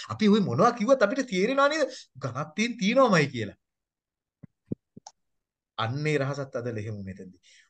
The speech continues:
හොඳට බලන්න. එහෙනම් මේ ලෝකේ සතර මහා භා-, සතර මහා භූත පඨවි ආපෝ තේජෝ වායෝ කියන මේ සතර මහා භූත. එහෙම නැත්නම් මේ සුද්ධාෂ්ටක. පඨවි ආපෝ තේජෝ වායෝ වර්ණ ගන්ධ රස අවිනිභෝග රූප කලාප කියන එක දැක්ක අර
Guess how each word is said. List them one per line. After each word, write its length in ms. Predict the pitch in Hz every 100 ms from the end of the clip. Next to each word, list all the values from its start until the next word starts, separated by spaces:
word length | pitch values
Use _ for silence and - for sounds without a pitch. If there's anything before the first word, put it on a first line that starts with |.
| _ -
හොඳට 240 | 127 143
බලන්න. 360 | 120 110 101 98 92 _ _ _ _ _ -
එහෙනම් 340 | 139 185 135 208 - -
මේ 180 | 226 175
ලෝකේ 460 | 143 160 - 254 262
සතර 320 | 143 131 180
මහා 240 | 202 214 214
භා-, 300 | 196 208 208
සතර 320 | - 139 185
මහා 200 | 202 208
භූත 260 | 185 185 175
පඨවි 380 | - 147 180 185
ආපෝ 260 | 185 185 180
තේජෝ 400 | 175 170 175 170
වායෝ 420 | 175 180 190 190 202 _
කියන 260 | _ 175 185 180
මේ 180 | 165
සතර 280 | 170 131 175
මහා 220 | 180 185
භූත. 300 | 170 156 147
එහෙම 240 | - 131 175
නැත්නම් 260 | 180 202
මේ 80 | 202
සුද්ධාෂ්ටක. 760 | 196 202 180 185 160 - - - - _ _ _ _ _ - - _ -
පඨවි 260 | 139 180 180
ආපෝ 240 | 170 156
තේජෝ 360 | 147 143 156 165
වායෝ 280 | 196 208
වර්ණ 320 | 147 147 170 180
ගන්ධ 360 | 180 190 202 170
රස 240 | 151 147 - - - 151 - - - - - - _
අවිනිභෝග 500 | - 165 190 180 202 196
රූප 220 | 180 180
කලාප 340 | 180 185 185
කියන 180 | 190 208
එක 80 | 202
දැක්ක 320 | 156 160 196
අර 140 | 180